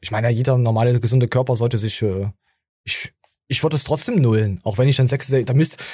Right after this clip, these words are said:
ey, da könnte ich aber meine Kraftwerte extrem hochschrauben. Klar, für einen Pascal Su reicht's jetzt noch nicht, ihn damit zu überbieten, aber, <laughs> weißt du, kann man das so rechnen?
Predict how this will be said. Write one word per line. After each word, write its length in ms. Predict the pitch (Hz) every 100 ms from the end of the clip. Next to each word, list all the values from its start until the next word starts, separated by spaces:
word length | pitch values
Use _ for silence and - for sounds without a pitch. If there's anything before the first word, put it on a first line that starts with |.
| 147
ey, 80 | 160
da 80 | 180
könnte 200 | 185 220
ich 80 | 202
aber 100 | 180
meine 220 | 175 160
Kraftwerte 480 | 160 214 - 247 180
extrem 340 | 143 - 143
hochschrauben. 640 | 139 220 - 131 110 107 - _ _ _ _ _ _ _ _
Klar, 140 | 147
für 100 | 156
einen 80 | 160
Pascal 320 | 147 185 165
Su 140 | 131 185
reicht's 340 | 143 180 -
jetzt 120 | 156
noch 80 | 156
nicht, 240 | 143 175
ihn 80 | 226
damit 380 | 208 190 196 196
zu 100 | -
überbieten, 560 | 190 196 165 196 214 214
aber, 380 | 151 156 202 - _ _ _ _ _
<laughs> 500 | - - 127 - 190
weißt 280 | - 147 -
du, 20 | 202 - - 185 147 104 - _ _ _ _ _ -
kann 120 | 151
man 80 | 202
das 120 | 214
so 80 | 196
rechnen? 560 | 113 117 196 240 247